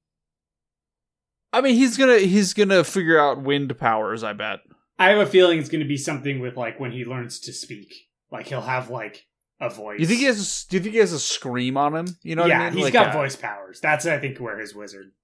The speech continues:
Speaker 1: Okay,
Speaker 2: his wizard
Speaker 1: okay.
Speaker 2: powers will come
Speaker 1: I can
Speaker 2: from.
Speaker 1: see that. Like a,
Speaker 2: Yeah.
Speaker 1: like a, like a banshee scream, you know, like,
Speaker 2: Yeah.
Speaker 1: when it, when it comes out and it's, it's, it's, it's circles, you know?
Speaker 2: Yeah, exactly. Yeah,
Speaker 1: Why do
Speaker 2: it's
Speaker 1: all
Speaker 2: sort of like
Speaker 1: banshees scream in circles?
Speaker 2: Um,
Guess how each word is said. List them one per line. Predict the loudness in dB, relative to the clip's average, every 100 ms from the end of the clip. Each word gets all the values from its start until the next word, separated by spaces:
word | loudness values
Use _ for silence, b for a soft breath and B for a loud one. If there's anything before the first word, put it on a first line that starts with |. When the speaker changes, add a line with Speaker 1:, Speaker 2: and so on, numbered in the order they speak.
| -4
Speaker 1:
Okay, | -4 -4
Speaker 2:
his | -8 -10
wizard | -6
Speaker 1:
okay. | -4 -2 -6
Speaker 2:
powers | -10 -20
will | -14
come | -10
Speaker 1:
I |
can | -8
Speaker 2:
from. | -8
Speaker 1:
see | -8
that. | -6 -6 -6
Like | -2 2
a, | 2
Speaker 2:
Yeah. |
Speaker 1:
like | 2 2
a, | 2
like | 0
a | -2
banshee | -2 -2 -2 -4 -8
scream, | -8 -10 -10 -8 -8
you | -6
know, | -2
like, | 4
Speaker 2:
Yeah. | 4 4 2 -2
Speaker 1:
when | -6
it, | -14 b b b
when | -4 -2
it | 0
comes | 0 0 2
out | 2
and | 0
it's, | -6 -8
it's, | -6 -8 -10
it's, | -10 -12 -16
it's | -12 -14 -12 -18 -14
circles, | -8 -6 -6 -8 -10 _
you | -8
know? | -4 -4
Speaker 2:
Yeah, | -2 -4 -4 -16 _
exactly. | -10 -8 -10 -12 -20 B
Yeah, | 2
Speaker 1:
Why | 6
do | 10
Speaker 2:
it's | 8
Speaker 1:
all | 8
Speaker 2:
sort |
of | 4
like | 4
Speaker 1:
banshees | 2 -2 -2
scream | 0 0 0
in | -2
circles? | -2 -2 -4 -6 -8 -10 _ _ -8
Speaker 2:
Um, | -6 -4 -4 -6 -10